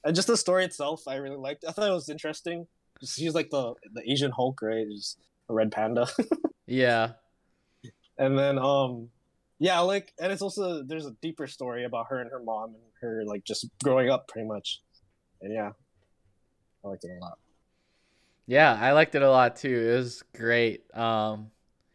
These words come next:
Speaker 2: I felt like, I love when, like,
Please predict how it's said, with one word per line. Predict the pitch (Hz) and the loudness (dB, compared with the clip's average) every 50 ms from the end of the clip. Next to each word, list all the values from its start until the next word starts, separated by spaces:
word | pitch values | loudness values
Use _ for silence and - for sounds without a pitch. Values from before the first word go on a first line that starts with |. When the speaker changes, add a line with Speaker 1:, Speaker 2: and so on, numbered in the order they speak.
| _ _ _ _ _ _ _ _ _ _ _ _ _ _ _ | _ _ _ _ _ _ _ _ _ _ _ _ _ _ _
Speaker 2:
I | - - 123 | -10 -10 -10
felt | - - - - 147 151 151 151 147 143 - | -10 -6 2 6 8 8 8 8 6 4 2
like, | 135 135 135 131 127 - | 2 2 2 2 4 6
I | 139 147 | 6 8
love | 151 160 175 185 190 | 10 10 10 10 8
when, | 202 196 180 156 143 - _ _ _ - _ _ _ - | 4 2 0 -2 -6 -12 _ _ _ -20 _ _ _ 4
like, | 131 131 120 117 - - | 4 4 4 4 -2 -10